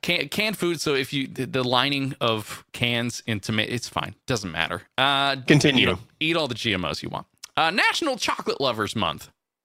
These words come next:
Speaker 2: I can, I can see that for, for the middle of the month being,
Speaker 1: Yeah.
Speaker 2: uh, Valentine's Day.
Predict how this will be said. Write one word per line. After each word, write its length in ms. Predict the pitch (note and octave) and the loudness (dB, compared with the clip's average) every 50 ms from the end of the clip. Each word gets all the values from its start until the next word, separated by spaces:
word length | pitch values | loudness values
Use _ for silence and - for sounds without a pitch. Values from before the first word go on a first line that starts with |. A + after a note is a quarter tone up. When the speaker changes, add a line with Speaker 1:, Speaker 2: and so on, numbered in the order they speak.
| _ _ _ _ - | _ _ _ _ 6
Speaker 2:
I 120 | D#3 G3+ A#3 | 8 8 8
can, 180 | - C4 A#3+ - | 6 2 4 6
I 100 | G3+ A#3 | 6 6
can 160 | A3+ - A3 | 6 6 2
see 160 | - - A#3 | 4 4 6
that 220 | G#3+ G3+ F#3+ E3+ - | 8 8 8 8 8
for, 300 | - F3+ E3+ D#3+ - - | 8 10 10 10 8 6
for 160 | - - C#3+ | 4 4 6
the 120 | C3+ C3+ | 8 8
middle 280 | B2+ B2+ C3+ C3+ C3+ C3 | 8 10 10 10 8 8
of 60 | B2 | 8
the 80 | A#2 A#2 | 8 8
month 380 | A#2 A#2+ C3 E3 F#3 - - - - | 8 8 8 6 4 -4 -10 -12 0
being, 280 | - C3+ B2+ A#2+ B2 A#2+ | 4 6 8 10 10 10
Speaker 1:
Yeah. 260 | A#2 A2+ A2 G#2+ G#2+ | 10 8 10 10 8
Speaker 2:
uh, 40 | G#2 | 8
Valentine's 560 | G2+ G#2+ G2+ G#2 G#2 G#2 - G2+ G#2 G#2 G#2 | 8 8 8 8 8 8 6 4 4 4 2
Day. 240 | G#2+ G#2+ G#2+ A#2+ C3+ | 6 6 6 6 6